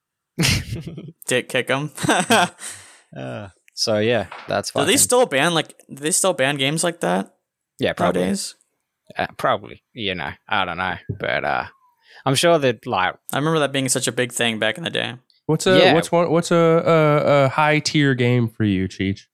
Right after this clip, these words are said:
Speaker 3: What's, what's good? What's
Speaker 1: Are
Speaker 3: a
Speaker 1: you
Speaker 3: good
Speaker 1: talking
Speaker 3: game?
Speaker 1: old time,
Speaker 2: Or a
Speaker 1: or are
Speaker 2: shitty
Speaker 1: you talking,
Speaker 2: game.
Speaker 1: like, new sort of game? Like, I've been playing games sort of, well,
Speaker 3: Wow.
Speaker 1: not all my life, but, like, most of it.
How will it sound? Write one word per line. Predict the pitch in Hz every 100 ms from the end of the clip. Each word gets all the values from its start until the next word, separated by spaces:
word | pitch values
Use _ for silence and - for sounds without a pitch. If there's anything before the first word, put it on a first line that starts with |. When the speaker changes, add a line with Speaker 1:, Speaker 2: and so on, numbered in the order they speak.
| -
Speaker 3:
What's, | 104 - - _ _ _ _
what's | 110 113
good? | - 110 95 - -
What's | 107
Speaker 1:
Are | 117
Speaker 3:
a |
Speaker 1:
you | -
Speaker 3:
good |
Speaker 1:
talking | 208 160
Speaker 3:
game? | 101 127
Speaker 1:
old | 147
time, | 151
Speaker 2:
Or |
a | 160
Speaker 1:
or |
are | 170
Speaker 2:
shitty | 165 156 123
Speaker 1:
you |
talking, | 107 104
Speaker 2:
game. | 117
Speaker 1:
like, | 107 98 95 -
new | 107 110 117 131
sort | - 131 131
of | 123
game? | 127 131 -
Like, | 104
I've | 135
been | 131
playing | 127 110
games | 107 104 107
sort | - 110 98
of, | 92 - - _ _ _ _ 143
well, | 175
Speaker 3:
Wow. | 220
Speaker 1:
not | 262
all | 110 98 82
my | 73
life, | 73 - -
but, | - - - _
like, | - - - _
most | - 85 82 -
of | 64
it. | 55